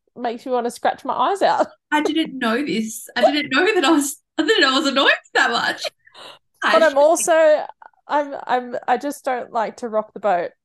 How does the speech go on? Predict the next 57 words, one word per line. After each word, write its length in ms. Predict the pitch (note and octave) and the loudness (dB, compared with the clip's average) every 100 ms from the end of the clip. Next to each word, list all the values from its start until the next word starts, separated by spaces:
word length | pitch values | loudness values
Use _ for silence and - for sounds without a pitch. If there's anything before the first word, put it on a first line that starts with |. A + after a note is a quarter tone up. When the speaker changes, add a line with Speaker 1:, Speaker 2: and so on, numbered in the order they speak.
| _ | _
Speaker 1:
I'm, 220 | B3+ A#3+ G#3 | -8 -8 -4
I'm 160 | A3+ A#3 | -4 -2
a 100 | A3+ | -2
Leo 260 | C4 C4 B3+ | -2 -2 -2
that 120 | F#3 | -6
wants 280 | A3+ A3 - | -8 -12 -16
to 80 | |
be 100 | A3 | -10
loved, 320 | F#3+ E3+ E3+ - | -2 0 -2 -6
so 160 | A3 | -4
I'm 140 | F#3+ G#3 | -4 -2
never 220 | G#3+ A#3+ | -4 -4
gonna 200 | G#3+ G#3 | -6 -4
rock 240 | F3 - | -6 -6
the 60 | - | -8
boat. 300 | D#3+ - - | -8 -8 -10
<laughs> 100 | - _ | -14 _
Speaker 2:
No, 140 | G3+ F#3 | -2 -2
you 380 | F#3+ G#3+ G#3+ | -2 -6 -6
definitely, 580 | - A3 A3 G#3+ G#3 F#3+ | -4 -4 -4 -8 -8 -6
you 160 | G#3 G3+ | -6 -8
definitely 380 | G3 G3+ G3+ G3+ | -8 -10 -8 -6
have, 120 | G3+ | -4
like, 220 | F#3+ E3 - | -4 -6 -6
you 160 | G3+ | -4
have 140 | G#3+ G3+ | -2 -2
a 40 | |
lot 160 | G3 F3+ | -2 -2
of 60 | F#3 | -4
Aquarius 440 | - D#3 D#3 F3+ | -4 -4 -4 -6
in 80 | E3 | -6
your 100 | D3 | -6
chart, 380 | E3+ A2 - - | -4 -4 -4 -6
so 100 | F#3+ | -4
you're 220 | F3+ F3+ | -2 -2
just 260 | F#3 F3+ | -4 -6
like, 420 | F#3+ D3 - - - - | -4 -4 -4 -12 -20 -20
"Yeah, 180 | - - | -18 -14
you 200 | - C3+ | -14 -12
do 100 | - | -12
you, 460 | - - F#2 - - | -10 -10 -12 -16 -12
I'll 200 | - - | -12 -12
do 160 | - | -14
me." 360 | - - D4 - - _ - | -14 -6 -4 -4 -10 _ -4
<laughs> 120 | C4+ D4 D4+ | -2 -2 -2
Speaker 1:
Exactly. 680 | D4+ C#4+ D4 G3+ - D#3 - - | 0 0 0 0 -2 -6 -8 -6
But 120 | B3+ A3 | 0 2
also, 340 | G#3+ - D#3+ - | 2 0 -4 -2
please, 400 | B3+ F3 G#3+ - | -2 -2 -4 -10
for 60 | D4 | -6
the 100 | G#3+ | 0
love 180 | A3 A3 | 0 0
of 80 | A3 | 2
God, 220 | F#3 E3+ | 0 0
it's 180 | A#3 - | -6 -10
fruit 220 | - - | -10 -10
tangle. 460 | - F#3+ F3 - | -10 -8 -10 -12